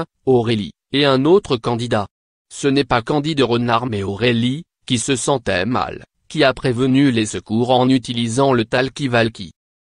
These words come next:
Enfin, le témoin assure ne pas avoir constaté de fait d'agression sexuelle de la part d'Eddie Guillotte.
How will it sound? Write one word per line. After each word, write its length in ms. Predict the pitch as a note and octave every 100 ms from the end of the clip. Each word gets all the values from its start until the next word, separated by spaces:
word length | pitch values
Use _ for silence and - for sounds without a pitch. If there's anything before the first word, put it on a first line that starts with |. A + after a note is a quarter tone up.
| -
Enfin, 540 | B2+ C3 - F#2+ G2+ C#3 _ -
le 200 | C3+ C#3+
témoin 440 | D3+ C#3 C3 A2+
assure 500 | G#2+ - D3+ E3+ F3+
ne 120 | B2
pas 280 | G#2+ B2 A#2
avoir 380 | A#2 A#2 A#2+ -
constaté 500 | C#3 C3 C3 A#2 A#2+
de 140 | F#2
fait 200 | F#2 G#2+
d'agression 540 | G#2 A2 G#2+ G2+ - C3+
sexuelle 540 | - C#3+ - G#2 A#2
de 60 | A#2
la 140 | A2
part 300 | - B2+ A2
d'Eddie 380 | B2 C3 D3+ C#3+
Guillotte. 600 | C3 C#3 A2 D2 -